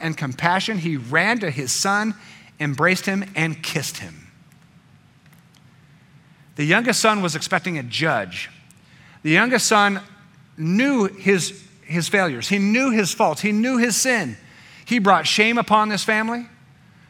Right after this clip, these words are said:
And, and he knew all he deserved was to maybe just be a, a slave, a servant on the farm, feeding pigs in his father's house. So he thought he was gonna see a judge. When he went over that horizon and saw his home, he expected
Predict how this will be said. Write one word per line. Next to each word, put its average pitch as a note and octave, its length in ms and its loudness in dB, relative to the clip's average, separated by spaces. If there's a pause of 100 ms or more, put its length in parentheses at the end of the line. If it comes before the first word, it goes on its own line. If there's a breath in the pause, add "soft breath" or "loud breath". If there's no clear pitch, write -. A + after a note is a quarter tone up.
(360 soft breath)
And, F3+ 180 2
and E3+ 120 4
he A#3+ 200 2
knew A3+ 260 2
all A3+ 320 6
he B3 140 0
deserved G3 440 2
was F#3+ 160 0
to F#3+ 120 -2
maybe G3+ 500 0
just G#3 220 -6
be A3+ 120 0
a, F#3 80 4
a D#3+ 240 0
slave, A3+ 480 2
a F3 60 -2
servant A#3 480 0
on F3+ 140 0
the E3+ 60 -2
farm, G3+ 440 2 (260 loud breath)
feeding B3 460 0
pigs G3+ 320 0
in G3 60 -2
his G3 120 -2
father's G3 360 2
house. F#3+ 220 4 (280 loud breath)
So F#3+ 160 -2
he G#3+ 180 0
thought B3+ 360 2
he F3 100 -4
was G3 100 -2
gonna G3 160 -4
see G#3 220 -4
a F3 80 -2
judge. C3+ 500 -2 (240 loud breath)
When E3+ 140 0
he F3+ 80 0
went F#3+ 260 0
over C4 240 0
that B3+ 140 2
horizon A3 540 2
and D#3+ 140 -4
saw A3+ 500 2 (220 loud breath)
his F#3+ 260 -2
home, C#3 420 -4 (260 loud breath)
he A#3 220 0
expected G#3 560 -2